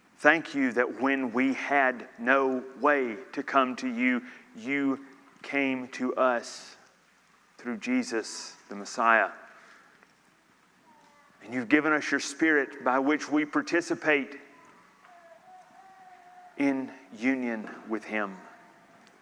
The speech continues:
May the words of my mouth and the meditations of our hearts be acceptable in your sight,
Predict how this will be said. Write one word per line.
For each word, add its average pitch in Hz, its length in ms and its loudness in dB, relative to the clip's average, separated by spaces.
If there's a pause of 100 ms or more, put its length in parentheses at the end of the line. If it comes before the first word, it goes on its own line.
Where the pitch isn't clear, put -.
(600)
May 127 100 6
the 127 80 2
words 165 320 4
of 147 100 -2
my 143 200 4
mouth 147 400 6
and 143 80 -10
the 139 40 -6
meditations 143 640 2
of 135 80 0
our 139 120 8
hearts 151 420 4
be 156 140 2
acceptable 156 580 2
in 143 80 2
your 131 160 4
sight, 165 380 4